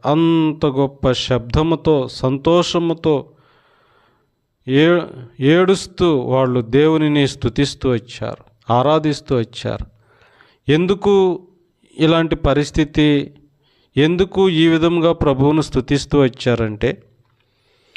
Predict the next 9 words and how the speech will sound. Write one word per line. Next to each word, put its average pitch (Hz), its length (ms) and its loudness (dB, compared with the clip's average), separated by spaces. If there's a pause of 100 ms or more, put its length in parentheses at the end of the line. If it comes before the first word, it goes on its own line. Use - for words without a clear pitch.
(260)
ప్రియులారా, 151 540 2
దేవుని 190 520 2
యొక్క 185 200 -2
మంచితనాన్ని 151 760 0
వాళ్ళు 131 200 2
జ్ఞాపకం 131 720 -4
చేసుకుంటూ 117 520 -8
వచ్చారు. 107 480 -14 (2750)
దీనికి 165 680 0